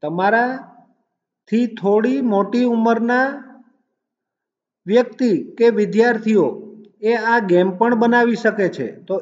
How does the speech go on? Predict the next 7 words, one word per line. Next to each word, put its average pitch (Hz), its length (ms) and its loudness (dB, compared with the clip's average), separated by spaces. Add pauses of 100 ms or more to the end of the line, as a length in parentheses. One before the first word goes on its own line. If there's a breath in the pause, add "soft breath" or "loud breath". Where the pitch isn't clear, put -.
એમના 180 380 2
માટે 240 500 0 (800)
આ 233 500 -2
વશિષ્ઠ 190 500 -4
વિદ્યાલયે 240 800 2
તમારા 220 580 0
માટે 233 680 0